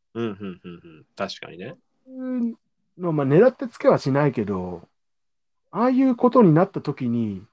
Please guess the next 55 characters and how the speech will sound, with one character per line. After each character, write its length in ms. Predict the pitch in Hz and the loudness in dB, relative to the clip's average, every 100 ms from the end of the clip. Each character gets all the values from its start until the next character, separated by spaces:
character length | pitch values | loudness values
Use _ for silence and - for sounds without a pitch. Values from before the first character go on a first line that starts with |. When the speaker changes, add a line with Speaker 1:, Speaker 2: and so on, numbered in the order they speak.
| _ _ _ _ _ _ _ _ _ _ | _ _ _ _ _ _ _ _ _ _
Speaker 2:
呼 140 | 143 | -4
び 120 | 156 | 4
や 100 | 226 | 4
す 160 | 196 240 | 4 0
い 80 | 202 | 0
の 120 | 120 | 0
が 220 | 101 92 - | -4 -8 -8
欲 100 | 131 | -6
し 140 | 165 | -2
い 40 | 135 | -2
な 120 | 110 | -4
と 80 | 104 | -10
思 260 | 95 110 | -8 -8
う 60 | 104 | -8
時 160 | - 90 | -12 -16
あ 80 | |
る 80 | 80 | -16
よ 60 | 69 | -16
ね。 160 | 87 _ _ _ _ _ _ _ _ _ _ _ _ | -18 _ _ _ _ _ _ _ _ _ _ _ _
Speaker 1:
確 300 | 117 - - | -8 -6 -10
か 120 | 78 | -12
に。 120 | 69 _ _ _ _ _ 104 | -16 _ _ _ _ _ -18
Speaker 2:
う 40 | |
ん。 300 | 98 90 76 _ _ _ _ _ | -14 -14 -14 _ _ _ _ _
Speaker 1:
う 100 | 95 | -20
ん。 180 | 85 76 _ _ _ _ _ _ _ _ _ _ _ _ _ | -18 -20 _ _ _ _ _ _ _ _ _ _ _ _ _
Speaker 2:
な 100 | 117 | -14
ん 60 | |
だ 80 | 101 | -14
ろ 0 | |
う、 20 | - | -2
す 140 | 214 | 2
ぐ 120 | 190 | 4
出 120 | 147 | 4
て 140 | 165 143 _ _ _ _ | 2 0 _ _ _ _
こ 140 | - 170 | -6 -4
な 100 | 135 | -4
い 80 | - | -6
け 100 | 98 | -10
ど、 100 | 98 | -6
人 240 | 131 131 | -4 -4
気 100 | - | -8
キ 120 | - | -10
ャ 40 | 123 | -10
ラ 80 | |
っ 60 | 95 | -10
つ 100 | _ | _
っ 40 | _ - | _ -20
て。 220 | 87 73 _ _ _ _ _ _ _ _ _ _ _ _ _ _ _ _ _ _ _ _ _ _ _ _ _ | -20 -20 _ _ _ _ _ _ _ _ _ _ _ _ _ _ _ _ _ _ _ _ _ _ _ _ _
な 300 | 110 131 180 | -12 -6 -4
ん 80 | 190 | 0
だ 80 | 123 | -2
ろ 120 | 98 | -2
う 20 | |
な。 180 | 98 | -8